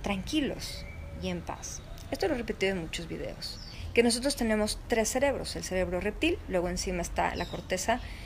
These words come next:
del cerebro mamífero y luego encima la neocorteza, que es la del cerebro humano, que es la del reptil, el, le corresponde la huida, la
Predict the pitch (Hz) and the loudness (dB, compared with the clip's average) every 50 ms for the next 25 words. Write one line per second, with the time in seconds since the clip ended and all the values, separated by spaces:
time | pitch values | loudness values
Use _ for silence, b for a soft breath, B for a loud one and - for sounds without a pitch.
0 | B B B - 190 185 - 208 185 185 175 185 175 185 190 196 240 262 254 - | B B B 2 2 2 2 2 2 4 4 4 4 4 4 4 4 4 4 4
1 | 277 277 302 330 - - 220 226 247 233 220 208 196 208 208 208 - 208 202 202 | 6 6 6 6 6 4 0 0 0 2 2 2 4 2 2 0 0 0 0 2
2 | 190 180 180 185 208 220 220 233 214 - - 180 175 - 202 185 - - 180 185 | 2 4 4 2 2 0 0 -2 -2 0 0 -2 0 -2 -4 -6 -4 -6 -6 -6
3 | - - - - - - - - 170 160 160 170 165 170 - - 180 170 170 180 | -6 -6 -10 -14 -14 -10 -6 -4 -2 -2 -2 -4 -4 -6 -6 -4 -2 -2 -2 -2
4 | - - - 262 311 359 349 302 277 277 - - B B B B B B B - | -2 -2 0 2 4 4 4 2 -2 -4 -6 -10 B B B B B B B -4
5 | 190 190 175 - - B B B B B B B B B - 208 214 214 214 214 | -2 -2 -2 -2 -4 B B B B B B B B B 2 6 8 8 8 8
6 | 214 214 214 202 214 220 220 - - 302 320 302 254 208 190 - - - - - | 6 6 4 4 4 2 2 4 4 4 4 4 2 0 -2 -4 -6 -6 -2 0
7 | 185 196 185 - 185 185 180 - 208 208 208 208 196 185 185 180 175 175 180 185 | 2 2 2 2 0 -2 0 0 2 2 4 4 4 4 4 4 4 4 4 4
8 | 202 214 214 208 208 185 226 - 427 - - - - - - - - - - - | 4 2 2 2 4 4 4 2 2 -2 -8 -10 -12 -12 -12 -12 -12 -10 -10 -10
9 | - - - - - - - - 180 180 170 165 160 160 156 160 165 - - | -10 -10 -10 -10 -10 -12 -8 -4 0 0 0 0 0 -2 -6 -8 -8 -10 -8